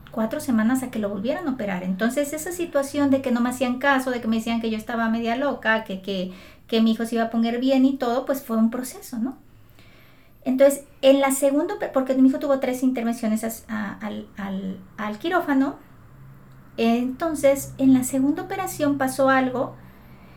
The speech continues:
que mi hijo salió de la operación, estábamos en el hotel, en la cama, y yo, "Hijo, ¿estás bien? ¿Todo bien? ¿Qué necesitas? Ya saben, aquí". Y me dice,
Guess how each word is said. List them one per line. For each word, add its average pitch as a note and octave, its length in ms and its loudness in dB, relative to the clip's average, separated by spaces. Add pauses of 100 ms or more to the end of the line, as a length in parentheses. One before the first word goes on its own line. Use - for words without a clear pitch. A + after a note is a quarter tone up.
(320)
que A#3+ 640 2
mi C4 100 6
hijo C4+ 200 4
salió C4 320 2
de C4+ 100 4
la C#4 60 2
operación, D4 580 2
estábamos B3 520 0
en C#4+ 120 2
el D4+ 120 -2
hotel, D4+ 320 2
en D#4 120 -2
la D4+ 140 -4
cama, C4 420 4
y A#3+ 60 0
yo, B3 140 -6
"Hijo, B3+ 220 -6
¿estás C4+ 340 -8
bien? C#4+ 360 0
¿Todo C#4 240 -2
bien? C4+ 260 2
¿Qué C4+ 80 0
necesitas? C4+ 640 -2
Ya B3 140 -4
saben, C4+ 360 2
aquí". D4 360 -4
Y - 20 0
me A#3+ 120 -2
dice, A3+ 260 -4